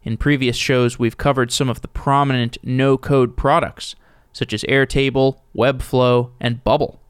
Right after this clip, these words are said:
It's clear that no-code tools can be used to build core software infrastructure in a manner that is more abstract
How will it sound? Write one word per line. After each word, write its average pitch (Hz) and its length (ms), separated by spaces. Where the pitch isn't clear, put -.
It's - 180
clear 190 400
that 151 180
no-code 151 760
tools 170 480
can 165 160
be 170 60
used 190 360
to 185 80
build 143 460
core 175 480
software 147 440
infrastructure 123 760
in 185 100
a 196 40
manner 220 340
that 196 140
is 160 120
more 139 260
abstract 127 640